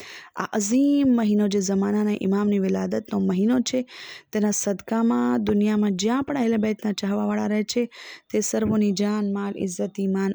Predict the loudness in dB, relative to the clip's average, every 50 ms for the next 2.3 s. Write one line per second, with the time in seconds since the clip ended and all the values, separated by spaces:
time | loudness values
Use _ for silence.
0 | -4 -6 -4 -4 -2 -2 0 0 0 0 0 -2 -2 -2 -2 -2 -2 -2 -4 -4
1 | -2 -2 -4 -4 -4 -6 -6 -4 -4 -2 -2 -4 -4 -2 -4 0 0 0 0 0
2 | -2 -2 -2 -2 -4